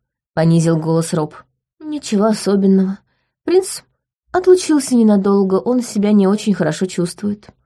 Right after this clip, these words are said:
ответила я торопливо. «Заметно», ухмыльнулся Роб, понимая, что скрывается за этим не очень хорошим самочувствием.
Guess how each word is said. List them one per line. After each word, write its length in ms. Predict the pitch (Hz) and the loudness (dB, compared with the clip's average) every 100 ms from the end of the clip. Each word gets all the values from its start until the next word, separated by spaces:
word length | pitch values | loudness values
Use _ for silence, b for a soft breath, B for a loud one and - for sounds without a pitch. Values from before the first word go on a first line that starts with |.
| _ _ | _ _
ответила 440 | 165 165 170 170 175 | -8 -2 -2 0 2
я 160 | 170 | 2
торопливо. 580 | 165 160 165 165 170 165 _ _ _ 165 | 0 -2 0 -2 -2 -4 _ _ _ -10
«Заметно», 680 | 156 190 233 160 - - - _ _ _ _ _ - | -2 2 2 0 -4 -14 -16 _ _ _ _ _ -6
ухмыльнулся 720 | 165 180 170 170 165 - 165 | -2 2 2 4 2 -2 -2
Роб, 240 | 269 208 b b _ | -2 -4 b b _
понимая, 560 | 370 359 208 190 185 | 0 4 4 4 2
что 200 | 185 220 | 0 -2
скрывается 640 | 247 196 175 185 208 190 175 | -4 0 2 2 0 0 0
за 120 | 170 | 2
этим 380 | 175 180 165 165 b _ | 2 2 -2 -4 b _
не 180 | 185 170 | 0 2
очень 420 | 160 170 180 185 | 2 -2 0 -2
хорошим 400 | 175 170 160 175 | 0 -2 -2 -2
самочувствием. 840 | 165 170 170 170 160 - 165 165 | -2 0 0 -2 -6 -2 -2 -2